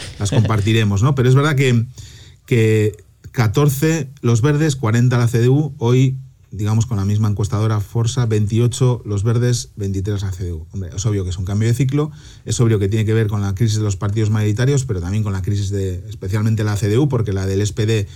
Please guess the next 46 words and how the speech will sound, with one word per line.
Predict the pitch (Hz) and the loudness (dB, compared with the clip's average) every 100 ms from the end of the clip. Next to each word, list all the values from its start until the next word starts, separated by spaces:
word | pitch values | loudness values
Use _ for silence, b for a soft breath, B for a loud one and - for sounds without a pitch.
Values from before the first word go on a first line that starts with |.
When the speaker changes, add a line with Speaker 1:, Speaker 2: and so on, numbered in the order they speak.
| B B B | B B B
Speaker 1:
lleva | 120 117 | 0 2
ya | 113 110 | 2 2
tiempo, | 135 143 151 | 2 2 0
pero | 117 | 0
es | 123 | 0
que | 143 | 0
Franco, | 123 131 139 143 | 0 0 0 0
eso | 127 | 2
es | 127 | 2
Forza, | 143 131 107 | 0 0 -2
pero | 92 101 | -2 -2
es | - | 0
que | |
Infratestimap | 127 117 110 127 120 127 143 - - | 2 2 0 0 4 4 2 -2 -6
hoy, | 117 131 135 - B B B - | 0 2 0 -6 B B B -4
junto | 113 104 | -2 0
a | 101 | 0
todos | 98 117 117 | 2 0 2
esos | 117 | 0
datos | 113 113 104 | 0 0 -2
que | 110 | 0
vamos | 110 | 0
a | 110 | 2
ir | |
viendo | 110 113 110 | 2 2 2
hoy, | 113 | 2
sacaba, | 127 110 107 110 107 95 B B B B | 2 0 -2 0 0 -4 B B B B
eh, | 104 101 98 - | -2 0 -2 -6
su | - 117 98 | -6 -2 -2
primera | 104 98 113 127 | 0 0 2 4
encuesta | 123 117 127 135 135 | 4 2 4 4 2
de | 131 | 2
intención | 117 110 113 127 | 2 2 2 2
de | 120 | 4
voto | 131 131 127 | 4 2 0
post, | - 131 143 - - - | 2 0 0 -6 -12 -4
eh, | 110 104 101 | 0 2 0
decisión | 104 104 95 123 120 117 131 - | 0 -2 0 2 4 2 -2 -6
de | 101 98 95 | -2 -2 -2
la | 95 | -2
candidatura | 98 101 101 95 113 107 | -4 -2 -2 0 0 0
de | 104 | 0
Baerbock | 101 117 117 113 - | 0 0 2 0 -4
y, | - 107 | -6 -2
Speaker 2:
Sí. | 104 127 107 - | 0 2 0 -2
Speaker 1:
y, | 107 107 117 110 | -6 -4 -2 -2